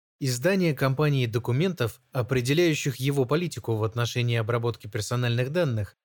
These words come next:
локальных актов по вопросам обработки персональных данных, а также локальных актов, устанавливающих процедуры, направленные на предотвращение и выявление нарушений законодательства Российской Федерации, устранение последствий таких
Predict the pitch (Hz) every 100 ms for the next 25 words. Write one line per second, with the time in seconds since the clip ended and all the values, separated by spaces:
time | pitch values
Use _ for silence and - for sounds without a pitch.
0 | _ 107 113 120 196 202 180 - - 151
1 | 135 - 120 - - 120 117 117 123 117
2 | 117 113 120 160 170 - 110 120 127 123
3 | 120 113 113 117 113 113 101 - 151 113
4 | 104 156 175 165 170 170 160 180 170 147
5 | 120 110 - 185 - 110 - - 131 -
6 | 123 185 185 175 175 - 165 - 143 -
7 | 120 143 160 151 131 127 120 120 113 113
8 | 113 110 110 113 110 107 107 113 - 214
9 | 190 180 165 190 190 180 185 156 147 135
10 | 135 131 127 120 117 117 113 113 117 123
11 | 113 107 - 117 123 120 101 - 101 -
12 | 104 113 104 - 98 85 - _ _ 160
13 | 117 - 107 123 156 156 156 160 - 123
14 | 120 135 131 135 143 139 117 107